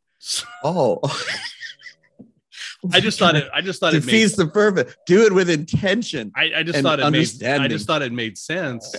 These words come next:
Speaker 1: because,
Speaker 2: Oh, oh.
Speaker 1: because I, I thought it made
Speaker 2: So you were
Speaker 1: sense.
Speaker 2: conscious of it,
Speaker 1: I was
Speaker 2: but you
Speaker 1: conscious
Speaker 2: didn't,
Speaker 1: of it, but
Speaker 2: okay.
Speaker 1: I
Speaker 2: You
Speaker 1: didn't
Speaker 2: didn't
Speaker 1: know
Speaker 2: realize
Speaker 1: that, I didn't know
Speaker 2: I
Speaker 1: that
Speaker 2: gotcha.
Speaker 1: that was something that Christians did.
Speaker 2: I gotcha.
Speaker 1: I,
Speaker 2: Okay.
Speaker 1: I heard
Speaker 2: You,
Speaker 1: that
Speaker 2: you were doing
Speaker 1: afterward.
Speaker 2: it as a personal observation
Speaker 1: Right.
Speaker 2: then, just
Speaker 1: Right.
Speaker 2: kind of thing. Yeah.
Speaker 1: Right.
Speaker 2: Yeah.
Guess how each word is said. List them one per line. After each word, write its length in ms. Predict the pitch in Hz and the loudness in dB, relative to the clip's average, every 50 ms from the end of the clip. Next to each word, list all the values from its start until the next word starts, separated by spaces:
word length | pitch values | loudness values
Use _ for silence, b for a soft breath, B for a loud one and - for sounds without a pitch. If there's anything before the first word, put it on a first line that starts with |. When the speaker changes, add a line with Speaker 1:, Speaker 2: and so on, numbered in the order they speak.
| - - | -14 -14
Speaker 1:
because, 380 | 135 117 - 131 123 117 110 101 | -16 -16 -12 -8 -8 -8 -6 -2
Speaker 2:
Oh, 400 | 127 143 135 123 110 101 92 - - | 0 2 2 2 0 0 -2 -2 -2
oh. 200 | 190 240 202 143 | 0 0 0 0
Speaker 1:
because 300 | 117 226 233 190 156 - | 0 0 -2 -2 -6 -10
I, 200 | - - 151 160 - | -10 -10 -10 -8 -4
I 120 | 151 147 | -6 -4
thought 160 | 147 185 165 | -4 -4 -4
it 40 | 143 131 | -4 -4
made 80 | 131 | -2
Speaker 2:
So 60 | 220 | 0
you 140 | 220 226 240 | 2 2 2
were 60 | 220 | 2
Speaker 1:
sense. 120 | 202 - - | 0 0 -2
Speaker 2:
conscious 520 | - 220 220 220 214 - - 131 123 - - | -4 -2 -2 -4 -4 -4 -4 -4 -4 -4 -8
of 220 | - 123 113 104 107 | -6 -6 -6 -4 -2
it, 40 | 156 | -2
Speaker 1:
I 20 | |
was 120 | 151 143 | -2 -2
Speaker 2:
but 100 | - 127 190 | -2 -4 -2
you 40 | 202 | 0
Speaker 1:
conscious 320 | 233 - 151 156 143 139 | 0 0 0 -2 -4 -4
Speaker 2:
didn't, 80 | 143 120 | -6 -6
Speaker 1:
of 80 | 107 120 | -6 -8
it, 120 | 120 113 | -8 -6
but 120 | 113 131 127 131 | -6 -8 -6 -4
Speaker 2:
okay. 40 | |
Speaker 1:
I 40 | - | -4
Speaker 2:
You 40 | 127 | 0
Speaker 1:
didn't 120 | 127 151 185 | 2 4 4
Speaker 2:
didn't 100 | 190 175 | 4 4
Speaker 1:
know 60 | 170 | 4
Speaker 2:
realize 360 | 170 165 151 143 135 127 123 117 | 2 2 2 0 -2 -2 -4 -6
Speaker 1:
that, 80 | 123 127 | -10 -12
I 40 | |
didn't 160 | 131 143 139 131 | -10 -8 -6 -4
know 120 | 139 135 | -4 -2
Speaker 2:
I 60 | 135 120 | -2 -2
Speaker 1:
that 160 | - - 101 - | -4 -6 -8 -8
Speaker 2:
gotcha. 120 | 104 92 _ _ - | -14 -16 _ _ -8
Speaker 1:
that 200 | 135 120 117 113 | -6 -6 -6 -6
was 180 | 110 107 107 - | -8 -12 -12 -10
something 300 | - 123 117 - 123 107 | -10 -12 -10 -10 -14 -14
that 120 | 101 92 _ | -14 -16 _
Christians 420 | - 117 - - - 92 87 - | -14 -16 -14 -14 -18 -20 -20 -18
did. 340 | - 113 110 104 85 76 78 _ _ _ _ _ _ _ - | -14 -12 -12 -10 -12 -14 -18 _ _ _ _ _ _ _ -6
Speaker 2:
I 100 | - 113 | -6 -4
gotcha. 400 | 104 107 101 98 95 - - 117 - - | -2 -2 -2 -2 -2 -6 -8 -8 -6 -4
Speaker 1:
I, 120 | 113 113 | -2 -2
Speaker 2:
Okay. 220 | 110 - - 110 107 | -2 0 0 2 2
Speaker 1:
I 20 | |
heard 100 | 117 135 | 4 4
Speaker 2:
You, 60 | 160 160 | 4 2
Speaker 1:
that 280 | 117 107 107 - - 165 | 0 -4 -6 -4 0 2
Speaker 2:
you 80 | 202 | 4
were 80 | 214 208 | 4 4
doing 300 | 175 185 175 175 170 160 | 4 6 6 6 6 4
Speaker 1:
afterward. 120 | 151 151 143 | 2 2 0
Speaker 2:
it 60 | 135 | 2
as 60 | 123 | 0
a 40 | 127 | -2
personal 500 | 127 - 226 226 226 185 143 110 95 78 - | 0 0 0 0 0 -2 -2 -2 -4 -4 -4
observation 600 | 104 107 104 101 104 95 101 98 90 - 160 170 | -6 -6 -6 -8 -10 -10 -10 -10 -10 -8 -6 -6
Speaker 1:
Right. 120 | 127 90 | -6 -6
Speaker 2:
then, 180 | 82 85 90 _ _ _ _ _ - | -8 -12 -16 _ _ _ _ _ -8
just 200 | - 95 87 - | -6 -6 -6 -6
Speaker 1:
Right. 60 | - | -8
Speaker 2:
kind 120 | 95 92 | -8 -8
of 100 | 92 90 | -8 -8
thing. 300 | - - 87 90 101 90 95 | -10 -12 -12 -12 -14 -16 -12
Yeah. 220 | 104 104 101 95 | -8 -8 -8 -8
Speaker 1:
Right. 160 | 90 87 - _ _ b b b b b b b b b - | -8 -12 -14 _ _ b b b b b b b b b -4
Speaker 2:
Yeah. 280 | 104 101 95 90 95 | -2 -2 -2 -4 -6